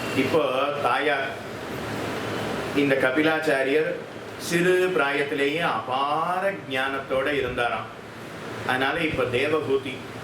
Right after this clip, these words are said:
அவ தன்னுடைய பிள்ளைய வந்து விழுந்து சேவித்து, "நான் மோட்சம் அடைவதற்குண்டான வழியை எனக்கு சொல்லணும்" அப்படின்னு கேட்கிறார். எங்கேயாவது தாய் பிள்ளைய சேவித்து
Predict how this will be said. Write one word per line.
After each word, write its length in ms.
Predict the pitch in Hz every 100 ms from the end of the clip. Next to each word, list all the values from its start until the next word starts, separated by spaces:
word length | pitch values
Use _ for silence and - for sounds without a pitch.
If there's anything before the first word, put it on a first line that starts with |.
| - - - 110 110
அவ 240 | 120 131 151 131 131 120 -
தன்னுடைய 460 | 131 135 135 127 120
பிள்ளைய 580 | - 147 170 175 165
வந்து 300 | 131 127 143 165
விழுந்து 540 | 127 127 139 147 170 165
சேவித்து, 680 | 135 139 147 156 185 175 120 - - - - -
"நான் 280 | 127 127 127
மோட்சம் 500 | 120 143 - 180 170
அடைவதற்குண்டான 1080 | 151 143 139 135 135 135 123 117 117 107 98
வழியை 500 | 113 127 151 185 202
எனக்கு 400 | 143 131 117 135 131
சொல்லணும்" 540 | 127 123 117 123 139 - - - - -
அப்படின்னு 360 | 117 110 113 -
கேட்கிறார். 360 | 117 110 104 - - - - - - - - - 113
எங்கேயாவது 960 | 120 123 120 120 120 113 107 95 165 - - - - - - - -
தாய் 500 | 127 117 127 147 180 - - - - - - -
பிள்ளைய 440 | 143 156 160 151 139
சேவித்து 720 | 120 117 120 120 151 180